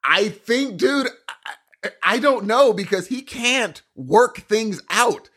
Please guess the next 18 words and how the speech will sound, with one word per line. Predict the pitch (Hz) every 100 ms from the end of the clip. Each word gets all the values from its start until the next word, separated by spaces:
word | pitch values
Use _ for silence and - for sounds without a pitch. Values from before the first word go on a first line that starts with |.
| _ _
People | - 262 269
will | 233 240
videotape | 180 120 262 277 247 214 220 214 185
him, | 202 190 185 180 180
and | 170 156
now | 151 196
the, | 175 170 - 151
um, | 143 135 127 _ -
now | 147 185
the | 196
little | 185 190 180 147
segments | - 208 175 160 -
are | 147 135
blown. | 120 127 143 147 110
The, | 113 123 - _
the, | 151 143
the, | 127 143
uh, | 135 113 135 123 113 101